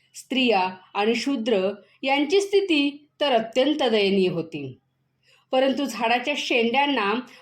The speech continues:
वाऱ्याची दिशा जशी चटकन कळते, तशी समाज विकासाची नांदी ही समाजातील थोर महात्म्यांनाच लवकर कळते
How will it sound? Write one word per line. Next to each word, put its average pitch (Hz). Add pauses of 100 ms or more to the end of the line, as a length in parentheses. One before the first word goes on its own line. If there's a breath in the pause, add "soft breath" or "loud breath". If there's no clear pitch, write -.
वाऱ्याची 277
दिशा 370
जशी 403
चटकन 339
कळते, 294 (280 soft breath)
तशी 277
समाज 247 (100)
विकासाची 240
नांदी 208 (100)
ही 285
समाजातील 240
थोर 240
महात्म्यांनाच 311
लवकर 277
कळते 240